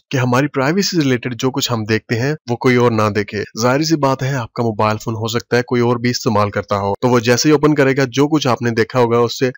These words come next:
रिलेटेड वीडियोज़ जो भी होंगी वो भी देख लेगा। तो ये एक बहुत ही कमाल की फीचर है। अगर आप इसको ऑफ करना चाहें तो आप दोबारा इस आइकन पे क्लिक करें।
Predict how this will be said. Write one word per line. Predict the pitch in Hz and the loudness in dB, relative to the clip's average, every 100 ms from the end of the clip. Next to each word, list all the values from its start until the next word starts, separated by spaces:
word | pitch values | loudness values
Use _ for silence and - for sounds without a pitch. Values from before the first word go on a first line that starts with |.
| - | 0
रिलेटेड | 117 113 127 131 143 | 2 4 2 2 0
वीडियोज़ | 123 120 127 | 0 2 2
जो | 113 120 | 2 0
भी | 123 | 0
होंगी | 113 104 113 | -2 -2 -2
वो | 120 - 110 113 | -4 -2 0 2
भी | 110 | 2
देख | 101 - | 0 -2
लेगा। | 104 95 92 - | -2 0 -2 0
तो | 120 | 2
ये | 143 | 2
एक | 139 | 2
बहुत | 110 120 147 | 0 0 0
ही | |
कमाल | 143 120 127 | 0 2 0
की | 147 | 0
फीचर | 143 143 147 | 0 2 2
है। | 151 | 2
अगर | 151 | 0
आप | 139 131 | 0 -2
इसको | 127 - | -4 -4
ऑफ | - 147 160 | 0 0 2
करना | 165 147 | 2 2
चाहें | 135 131 | 2 0
तो | 135 | 2
आप | 120 | 0
दोबारा | 113 110 113 | 0 0 0
इस | 117 | -2
आइकन | 110 - 117 | -4 -2 -4
पे | 120 | -2
क्लिक | 151 160 | -4 0
करें। | 165 | 0